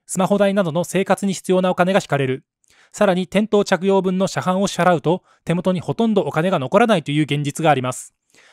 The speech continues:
アパレル店員の平均年収は三百から四百万円が相場と言われていますが、とても貯金はできません。世の中には声かけ不要バッグも発明されており、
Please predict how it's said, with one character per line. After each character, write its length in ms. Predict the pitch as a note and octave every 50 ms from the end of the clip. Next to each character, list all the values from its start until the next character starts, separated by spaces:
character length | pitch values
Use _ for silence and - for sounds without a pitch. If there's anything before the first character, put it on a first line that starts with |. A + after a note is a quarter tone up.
| - -
ア 100 | - D#3
パ 100 | - F3
レ 80 | E3+ F3
ル 80 | F3+ F3
店 220 | - F#3+ F#3+ F3+
員 80 | D#3 D3
の 80 | C#3
平 140 | C3 D#3 D#3
均 200 | - - D#3+ D#3
年 120 | E3 D#3+
収 180 | D3 - C#3 B2+
は 180 | C#3 D3 D3+ _ _ _ -
三 220 | - G3 F#3 F3
百 140 | D3 C3+ -
か 100 | - D#3
ら 60 | C#3+
四 180 | B2+ C#3+ F3 F3+
百 180 | F#3+ - -
万 160 | G3+ G#3 G#3 F#3+
円 120 | D#3 C#3
が 100 | C#3+ C#3+
相 180 | - - F3 D#3
場 80 | F3+
と 100 | - E3
言 80 | C#3+ C3+
わ 60 | C3+
れ 60 | A#2
て 80 | - C#3
い 60 | C3+
ま 80 | C3+ B2+
す 100 | - B2+
が、 200 | B2+ C#3+ - _ _ _ _ _
と 100 | - -
て 100 | - F3+
も 100 | F#3+ F#3+
貯 140 | - E3 C#3+
金 180 | - D#3+ D#3+
は 80 | F3 D#3+
で 80 | C#3+ B2+
き 80 | -
ま 80 | C#3+ C#3+
せ 160 | - D#3+ C#3+
ん。 120 | B2+ G#2 _ _ _ _ _ _ _ _ _ _ _ -
世 100 | D#3+ D#3+
の 80 | F3+ G3
中 180 | F#3 - E3
に 100 | D3 C#3 D3+
は 160 | D#3+ - _ _ -
声 180 | - F#3 G#3
か 120 | G#3 F3+ D3+
け 100 | D3 C#3
不 120 | - F3+
要 120 | F3 F#3 F3+
バ 140 | G3+ G3
ッ 20 | - -
グ 160 | D3+ C#3 C3
も 100 | D3 E3+
発 220 | D#3+ - C#3+ - D#3+
明 100 | D#3+ D#3
さ 140 | - E3+
れ 80 | D#3+ D#3
て 100 | - E3
お 80 | D3+ C#3
り、 240 | C3+ D3+ F3+ F3